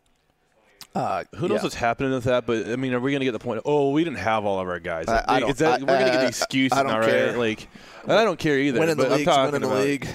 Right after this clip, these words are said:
Speaker 2: these Kansas fans that are just gonna be, you know, kinda whining about, you know,
Speaker 1: Well,
Speaker 2: there's a reason they, they,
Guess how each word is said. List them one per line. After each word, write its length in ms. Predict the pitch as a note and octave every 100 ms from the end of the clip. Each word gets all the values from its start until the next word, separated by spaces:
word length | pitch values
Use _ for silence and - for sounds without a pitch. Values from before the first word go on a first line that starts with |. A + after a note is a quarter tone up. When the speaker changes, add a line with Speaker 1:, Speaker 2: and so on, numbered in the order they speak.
| - - - - - - - -
Speaker 2:
these 220 | A2+ A2+
Kansas 360 | - C3+ A#2 G#2
fans 320 | A#2 G#2 G2
that 100 | G#2+
are 60 |
just 120 | G#2 -
gonna 180 | G#2+
be, 140 | G2+ G2+
you 180 | G2 A#2
know, 140 | G2
kinda 180 | A2+ G2+
whining 400 | G2 G2+ G2+ G2+
about, 480 | F#2+ F#2 F#2 F#2 - _ _ _ _ _ _ - -
you 80 |
know, 20 | C3+
Speaker 1:
Well, 120 | D3
Speaker 2:
there's 120 | C#3+
a 60 | E3
reason 320 | F3+ F#3 C#3+
they, 140 | C#3
they, 200 | C3+ E3